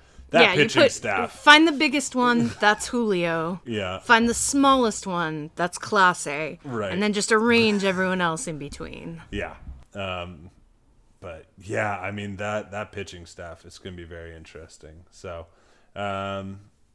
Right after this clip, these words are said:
Speaker 1: yeah, I, I don't know. It, it'll be interesting, but it, it's hard. It's frustrating 'cause it is very tantalizing, and yet I just don't,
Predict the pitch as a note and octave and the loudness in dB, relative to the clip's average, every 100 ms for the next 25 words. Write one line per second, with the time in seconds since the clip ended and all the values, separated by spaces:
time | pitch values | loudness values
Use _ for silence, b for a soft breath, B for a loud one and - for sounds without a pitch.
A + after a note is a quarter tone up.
0 | - A2 C3+ E3+ G2 A2 A2 A#2 C#3+ E3+ | -20 -8 -6 -6 -8 -10 -8 -8 -6 -8
1 | - A2 A#2 C3 D#3+ D#3 G#2 G2 - F2 | -8 -10 -8 -6 -4 -4 -6 -10 -18 -20
2 | E2+ F#2 - G2 F2+ G2 - B2 A#2 A#2 | -16 -16 -14 -16 -14 -16 -8 -4 -4 -6
3 | A#2 - D3+ - D3+ C#3+ B2+ G#2 G2+ G#2 | -14 -4 -4 -2 -4 -4 -8 -10 -8 -10
4 | F2+ G2 G2+ F#2+ G#2 F#2+ E2 F2 E2+ D#2+ | -10 -10 -8 -8 -10 -14 -14 -12 -12 -14
5 | E2+ E2 E2 E2 D#2+ E2 D#2+ E2+ - F2+ | -16 -16 -14 -14 -14 -16 -14 -18 -16 -16
6 | E2+ | -16